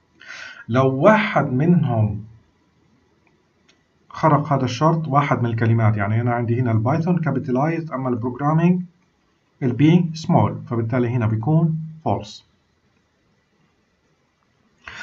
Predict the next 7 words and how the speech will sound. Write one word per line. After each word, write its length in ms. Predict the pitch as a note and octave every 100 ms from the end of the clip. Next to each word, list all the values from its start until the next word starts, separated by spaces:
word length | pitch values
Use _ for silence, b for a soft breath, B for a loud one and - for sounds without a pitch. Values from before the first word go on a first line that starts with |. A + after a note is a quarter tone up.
| B B -
طبعًا 300 | C3 B2+ C#3+
هذه 200 | B2+ B3+
الشغلة 360 | - C#3+ B2
بتساعدني 640 | A#2+ A2+ A2+ A#2 B2 G#2+ A#2+
إنه 180 | A2+
إذا 240 | B2 A2+ A2+
كانت 500 | A2+ C3 A2+ A#2